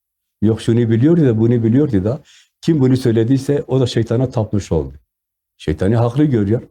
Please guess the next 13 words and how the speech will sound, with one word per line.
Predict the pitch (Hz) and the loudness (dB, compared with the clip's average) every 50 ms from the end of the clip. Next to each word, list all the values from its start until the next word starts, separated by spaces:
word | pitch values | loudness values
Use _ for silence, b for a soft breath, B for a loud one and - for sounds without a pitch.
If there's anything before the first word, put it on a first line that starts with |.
| _ - _ _ _ _ _ _ _ _ _ _ _ _ _ _ _ _ _ - | _ -20 _ _ _ _ _ _ _ _ _ _ _ _ _ _ _ _ _ -4
Yani | 87 92 101 101 104 101 | -2 0 2 2 2 2
o | 104 104 107 120 135 - _ _ _ _ _ _ _ _ _ _ _ _ _ _ _ _ _ _ _ _ - | 2 2 0 -2 -4 -8 _ _ _ _ _ _ _ _ _ _ _ _ _ _ _ _ _ _ _ _ -4
mecusilerden | - 98 107 110 110 107 - 120 110 110 110 131 131 135 | -2 -2 0 0 0 0 0 0 0 0 0 0 0 2
ne | 151 147 | 0 0
farkı | - 113 101 101 - - 98 98 | 0 -2 -4 -4 0 0 0 2
vardır? | 95 95 98 98 104 135 - - _ _ _ _ _ _ _ _ _ _ _ _ _ _ _ _ _ _ _ _ - | 2 2 0 0 -2 -6 -10 -12 _ _ _ _ _ _ _ _ _ _ _ _ _ _ _ _ _ _ _ _ -2
Ya | 104 110 107 | -2 0 2
da | 117 123 123 120 - _ _ _ _ _ _ _ - | 2 0 -2 -4 -10 _ _ _ _ _ _ _ -6
o | - 110 107 113 | -2 -2 -2 0
ezidilerden | 107 - 113 107 110 104 104 101 101 101 104 120 120 127 | 0 0 0 2 2 2 2 2 2 0 0 0 0 0
ne | 143 | 0
farkı | 127 - 127 110 - - 107 101 | 0 -2 -2 -4 0 0 0 2
vardır? | 98 98 98 107 131 160 | 2 2 0 -2 -6 -10